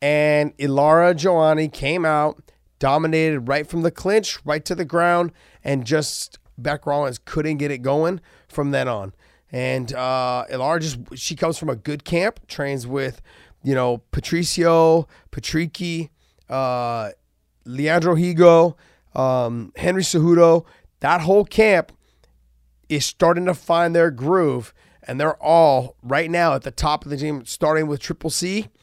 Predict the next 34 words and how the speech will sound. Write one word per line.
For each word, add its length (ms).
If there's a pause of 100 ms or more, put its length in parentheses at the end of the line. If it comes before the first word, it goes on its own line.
(280)
and 160
then 100
the 80
Double 340
C, 400 (320)
the 80
double 280
champ, 380
Patricio, 760 (440)
the 80
Triple 340
C 300
of 180
Henry 260
Cejudo. 580 (380)
Patricky 560
is 140
potentially 640
about 320
to 100
become, 640
uh, 200
you 100
know, 100
he's 120
gonna 140
be 80
fighting 380
for 160
the 120
Rizin 480 (320)
title, 380
and, 120
and, 400